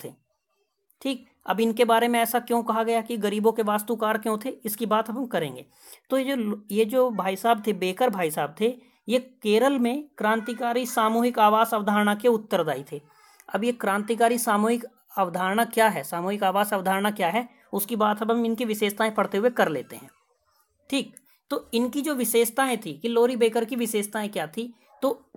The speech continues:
देखिए, जिसने दिया सामूहिक आवास अवधारणा और इनको कहा गया कि ये गरीबों के वास्तुकार हैं। तो गरीबों के वास्तुकार हैं मतलब क्या करेंगे,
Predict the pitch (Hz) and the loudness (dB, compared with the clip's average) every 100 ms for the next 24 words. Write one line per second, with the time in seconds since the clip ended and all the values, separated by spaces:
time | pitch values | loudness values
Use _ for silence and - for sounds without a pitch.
0 | - 196 190 160 120 - 208 214 269 240 | -6 -4 -4 -8 -10 -6 -4 -2 -2 -2
1 | 233 254 262 - 226 226 240 262 262 202 | 2 2 2 2 4 4 2 0 4 4
2 | 202 208 214 202 175 147 123 - _ _ | 6 4 4 0 0 -4 -8 -14 _ _
3 | _ _ 202 233 233 233 262 240 226 233 | _ _ -2 0 0 2 0 0 0 0
4 | 247 233 262 214 214 214 226 233 208 208 | 0 -2 -4 -2 -2 2 2 2 -2 -4
5 | 240 240 233 226 240 - _ _ 240 202 | -4 0 0 0 -4 -10 _ _ -6 -2
6 | 202 220 226 254 254 240 240 254 247 247 | -4 0 0 0 0 0 -2 -4 0 0
7 | 247 240 262 240 247 240 247 254 285 | 0 -2 -4 -2 -4 -2 -2 -2 -6